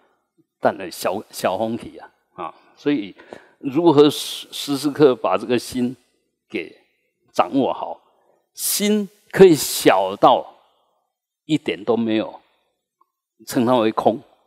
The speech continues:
可以大到含十法界。这个才是究竟的，小而无内，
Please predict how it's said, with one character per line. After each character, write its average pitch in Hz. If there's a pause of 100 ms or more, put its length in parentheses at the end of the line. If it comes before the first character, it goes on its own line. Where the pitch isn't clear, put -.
(420)
可 202
以 165
大 127
到 117 (240)
含 117
十 113
法 80
界。 - (3000)
这 -
个 139
才 117
是 127
究 120
竟 -
的， - (680)
小 104 (200)
而 123
无 135
内， 135